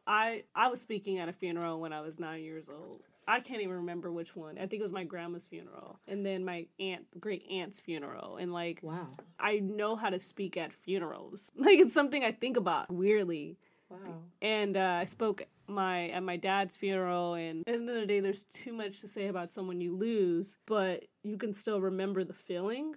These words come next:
Speaker 1: And so I've been trying to recently express to my friend's mother the feeling of grief, because I feel like everyone thinks that it's a solitude thing,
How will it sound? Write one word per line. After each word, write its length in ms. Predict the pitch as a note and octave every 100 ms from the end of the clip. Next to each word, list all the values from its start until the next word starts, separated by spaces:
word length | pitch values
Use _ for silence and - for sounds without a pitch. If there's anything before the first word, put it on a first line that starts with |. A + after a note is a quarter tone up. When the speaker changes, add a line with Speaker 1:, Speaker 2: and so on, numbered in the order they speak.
| -
Speaker 1:
And 100 | G3+
so 140 | G3+ G#3
I've 160 | G3+
been 160 | G#3+ G#3+
trying 440 | G3+ G#3+ A#3 A3+
to 520 | G#3+ G3+ F#3 F3+ F3+ F#3+ -
recently 460 | G3+ G3+ G3+ F#3
express 580 | F3 - - G3 F#3 -
to 540 | - F3 F3 F3 E3+ F#3 F#3+
my 120 | G3+
friend's 320 | G#3+ G3+ F3+
mother 580 | G3+ A#3+ A3+ G3+ F#3+ G3 -
the 80 |
feeling 500 | G3+ - A3 G#3+ A3
of 180 | A#3+ A#3+
grief, 360 | B3 C#4+ E4+ F#4
because 240 | A#3+ G3+
I 80 | A3+
feel 220 | A3+ A#3
like 320 | A3+ G#3+ F#3 -
everyone 420 | A3+ A#3 A3 G#3
thinks 340 | G3+ G3 G3+ -
that 500 | G3 F#3 F3+ E3+ -
it's 200 | G3 G3
a 40 | G3
solitude 720 | - F3+ F#3+ G3+ A#3+ A3+ A3+
thing, 360 | B3 B3+ C#4